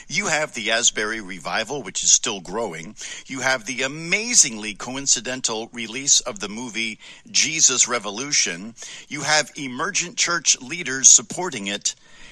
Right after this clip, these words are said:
and you have the Catholic Church joining up with it.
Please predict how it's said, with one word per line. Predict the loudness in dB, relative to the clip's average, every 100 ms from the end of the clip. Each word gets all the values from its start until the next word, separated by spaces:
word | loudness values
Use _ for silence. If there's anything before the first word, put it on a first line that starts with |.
| -2
and | 0 0
you | -2
have | 0 0
the | -2
Catholic | -2 0 0 -4 -2
Church | 0 0 0 0 0
joining | -4 0 0 0 -2 -2
up | -4 -4
with | -4 -4 -2
it. | -4 -8 -14